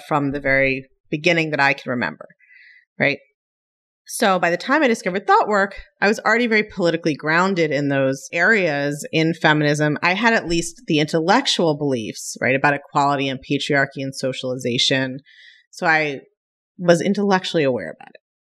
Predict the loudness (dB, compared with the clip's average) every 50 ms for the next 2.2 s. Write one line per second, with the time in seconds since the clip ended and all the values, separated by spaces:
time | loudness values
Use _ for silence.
0 | _ _ _ _ _ _ _ 0 0 0 0 0 0 2 2 2 2 0 0 0
1 | 0 -2 -4 -2 0 -2 0 0 0 0 0 0 0 -2 -2 -2 0 0 0 0
2 | 0 0 0 -2